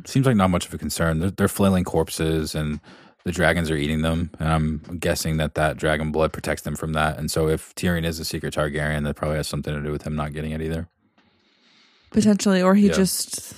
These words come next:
Speaker 2: as we've learned about infections over the last year and things like that, how <laughs>
Speaker 1: His, if his diet's really
Speaker 2: disease
Speaker 1: good.
Speaker 2: go-, <laughs> disease jumps from one person to the other. But Penny is such an interesting character because I,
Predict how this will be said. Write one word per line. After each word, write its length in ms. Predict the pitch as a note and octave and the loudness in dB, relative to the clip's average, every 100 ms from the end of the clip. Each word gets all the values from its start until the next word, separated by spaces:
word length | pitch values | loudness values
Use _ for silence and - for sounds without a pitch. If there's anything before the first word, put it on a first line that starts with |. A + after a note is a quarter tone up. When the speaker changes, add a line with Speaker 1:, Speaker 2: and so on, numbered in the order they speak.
| - - - _ - | -18 -20 -20 _ -2
Speaker 2:
as 160 | F3 | 0
we've 160 | F#3+ F#3 | 2 2
learned 400 | G3+ G#3+ G3 F3 | 4 4 4 2
about 260 | F3 F3+ F3+ | 0 2 2
infections 680 | F3 G3 A3 - E3+ E3 | 2 2 0 0 0 2
over 220 | E3 D#3+ | 0 0
the 60 | D#3+ | 0
last 340 | - E3+ F3 | 0 0 0
year 240 | F3+ E3+ E3+ | 2 4 4
and 140 | F3 | 2
things 260 | E3+ E3+ - | -2 -8 -6
like 120 | F#3+ | -6
that, 160 | F3 E3 | -4 0
how 280 | F#3+ F#3 A3 | 0 4 4
<laughs> 180 | - - | 6 6
Speaker 1:
His, 240 | A#3+ - | 6 6
if 120 | G3+ | 4
his 140 | C#3 - | 6 8
diet's 400 | A3 - G#3+ A3+ | 8 8 6 8
really 300 | A#3+ G#3+ F3 | 8 6 4
Speaker 2:
disease 240 | F3+ C4+ | 6 6
Speaker 1:
good. 200 | - B3+ | 6 4
Speaker 2:
go-, 80 | B3+ F4+ G#4+ - E4+ C4 | 4 2 0 -4 -4 0
<laughs> 40 | |
disease 520 | A#3 G#3 G3 G#3 A#3 A3+ | 4 4 4 6 6 4
jumps 280 | E3 F#3+ | 0 0
from 160 | - F3+ | 2 2
one 120 | E3+ | 2
person 300 | F#3 G3 - | 2 0 0
to 100 | F3 | 0
the 140 | F#3 E3 | 0 2
other. 240 | E3 D#3 | 2 0
But 320 | D#3+ D3+ D3 - - - - - _ _ - - | 0 0 0 -4 -18 -18 -20 -20 _ _ -20 0
Penny 260 | B3 C#4 E4+ | 6 8 8
is 100 | D4 | 4
such 220 | C4+ - | 4 2
an 80 | A3 | 2
interesting 440 | G3+ - - G3+ | 2 0 4 4
character 420 | G3+ F3 F#3 F3+ E3 | 6 2 2 2 0
because 640 | F3+ F3+ E3 E3 F#3 - - _ _ _ _ _ _ _ _ _ _ _ _ _ _ _ - | 0 0 0 -2 -6 -12 -16 _ _ _ _ _ _ _ _ _ _ _ _ _ _ _ 0
I, 180 | D3+ | 2